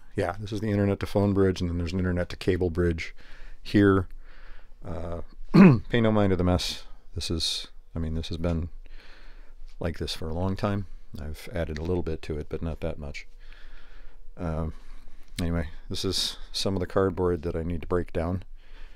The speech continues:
so that we can use it in here. Uh, of course, you know, the wood supply, a little bit more outside.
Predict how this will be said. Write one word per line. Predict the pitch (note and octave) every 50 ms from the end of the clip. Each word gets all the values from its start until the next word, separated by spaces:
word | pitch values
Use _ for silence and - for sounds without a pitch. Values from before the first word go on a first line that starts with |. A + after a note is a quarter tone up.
| - - - -
so | - - F2
that | D2+ D2+ -
we | E2 E2
can | - F2 E2 E2 - - - -
use | E2+ E2 F2 F2+ E2+ F2+
it | E2+ - - - - - - - - -
in | - D#2+ D2+ D#2
here. | D2+ G2 G2 G2 G2 - - - - - - - - - - - - - - - - - - - - - - -
Uh, | D#2+ D#2 D#2 D#2 - - - - -
of | -
course, | - - D#2+ D#2 - - -
you | D#2+
know, | D2 D2
the | - D#2
wood | D2 E2 E2+
supply, | - - - F2+ E2+ E2
a | E2+ - - - - -
little | E2+ E2 D#2+
bit | D2+ -
more | F2 E2+ E2+ D#2+ D#2+
outside. | E2 E2 - - - G2+ G2 G#2 G2+